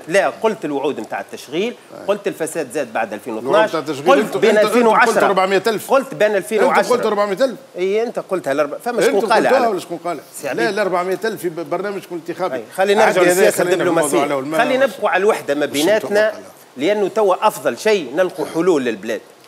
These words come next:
Speaker 1: ما نحطوش برشا على الترويكا ألفين واثناش وكذا ومنا ولقينا تركه وكذا، التركه لقيناها هي تركه بن علي، والدوله جديده نحب نبنوها ومش سهله. في الموضوع الدبلوماسيه نزيد نرجع، اذا انا ما شفتش فما تغيير في الخط الدبلوماسي، بالعكس،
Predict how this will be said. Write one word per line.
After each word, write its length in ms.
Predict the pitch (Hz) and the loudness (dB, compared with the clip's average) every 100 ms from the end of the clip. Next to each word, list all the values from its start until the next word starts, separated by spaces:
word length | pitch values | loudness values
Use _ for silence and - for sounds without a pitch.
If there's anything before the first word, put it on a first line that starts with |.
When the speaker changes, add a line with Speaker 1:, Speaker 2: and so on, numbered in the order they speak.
| 101 - | -20 -4
Speaker 1:
ما 100 | 180 | -2
نحطوش 400 | 185 175 208 175 | -2 -4 -4 -2
برشا 300 | - 180 147 | -2 -2 -2
على 120 | 127 | -4
الترويكا 400 | - 165 175 - | -2 -2 -2 0
ألفين 280 | 143 - 160 | -4 -2 -6
واثناش 440 | 131 120 175 185 165 - - | -4 -4 -2 -2 -2 -14 -8
وكذا 360 | 123 190 180 160 | -4 0 2 2
ومنا 360 | 143 185 180 | 0 0 2
ولقينا 420 | 180 156 - 170 113 | 0 -2 -4 -2 -2
تركه 340 | 185 - 165 | -2 -4 -6
وكذا، 460 | 143 123 113 190 185 - - | -6 -8 -2 -2 -4 -10 -6
التركه 360 | 135 220 - 160 | -2 -2 -2 -6
لقيناها 280 | - 180 | -2 0
هي 80 | 180 | 0
تركه 260 | 170 135 131 135 | -2 -8 -8 -4
بن 100 | 131 | -4
علي، 200 | 117 104 - | -2 -8 -12
والدوله 420 | 131 143 196 190 143 | -10 -4 -2 0 -2
جديده 280 | 139 160 | -4 -6
نحب 240 | 139 156 131 | -6 -6 -6
نبنوها 400 | 127 120 196 196 | -6 0 4 4
ومش 180 | 170 175 | 2 -4
سهله. 340 | - 127 95 - - - - | -4 -4 -6 -16 -20 -16 -2
في 100 | 339 | 4
الموضوع 440 | 330 277 269 202 | 6 6 4 2
الدبلوماسيه 600 | 147 156 143 143 139 147 | 0 -2 0 0 0 -4
نزيد 220 | 117 117 | -4 2
نرجع، 320 | 175 190 131 - - - | 2 4 0 -8 -14 -6
اذا 180 | 180 294 | 2 2
انا 340 | 294 240 294 | 2 2 2
ما 120 | 247 214 | 4 2
شفتش 360 | 311 - - | 2 0 -6
فما 280 | - 240 190 | -2 0 0
تغيير 400 | - 156 185 165 | 0 -2 0 -2
في 80 | - | -4
الخط 260 | 113 - | -10 -10
الدبلوماسي، 600 | 101 101 104 107 120 - | -8 -10 -8 -4 -4 -4
بالعكس، 360 | 90 117 226 | -2 -2 -2